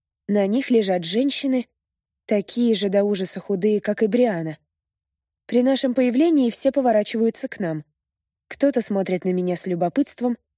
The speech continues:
кто-то со злостью. Ловлю на себе и равнодушные взгляды. Мне становится совсем неуютно. Боюсь, что они возьмут и набросятся на меня. Пытаюсь не показать им, насколько мне страшно,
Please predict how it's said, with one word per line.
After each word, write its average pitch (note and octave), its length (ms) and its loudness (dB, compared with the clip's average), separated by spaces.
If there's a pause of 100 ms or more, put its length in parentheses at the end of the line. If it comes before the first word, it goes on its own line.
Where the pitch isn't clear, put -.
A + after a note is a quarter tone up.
(160)
кто-то C4 320 0
со F3+ 180 -2
злостью. F#3 560 -4 (680)
Ловлю A3 420 2
на D4 100 2
себе C4 300 0
и C4+ 40 4
равнодушные G#3 680 0
взгляды. E3+ 500 -2 (840)
Мне A#3 280 2
становится G#3 520 0
совсем A3 480 0
неуютно. A3 600 0 (720)
Боюсь, C4+ 320 4
что C#4 120 0
они C4 160 4
возьмут C4 440 2
и C4+ 40 4
набросятся B3+ 600 0
на F#3+ 60 -2
меня. F#3 340 -2 (760)
Пытаюсь G#3 440 0
не A3+ 100 0
показать A#3 540 0
им, F#3+ 100 -2
насколько F#3+ 420 -2
мне F#3+ 200 -2
страшно, C4 500 -2